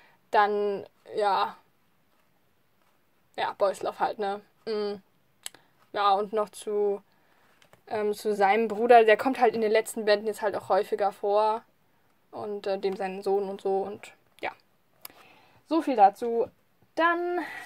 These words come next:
<laughs> eine neue Reihe. Ich wollte ja eigentlich keine neuen Reihen anfangen, aber da kam ich irgendwie nicht drum rum. Äh, und zwar Horimiya.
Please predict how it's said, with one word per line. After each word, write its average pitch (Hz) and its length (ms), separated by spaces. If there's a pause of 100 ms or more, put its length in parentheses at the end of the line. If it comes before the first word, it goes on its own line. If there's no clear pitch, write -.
<laughs> - 400
eine 285 260
neue 320 400
Reihe. 339 360
Ich - 140
wollte 294 260
ja - 60
eigentlich 254 280
keine 247 260
neuen 220 240
Reihen 254 320
anfangen, 320 460
aber 262 240 (760)
da 233 180
kam 220 280
ich 208 180
irgendwie 214 240
nicht 202 140
drum 202 160
rum. 285 160 (300)
Äh, 233 340 (160)
und 226 100
zwar 226 360
Horimiya. 269 600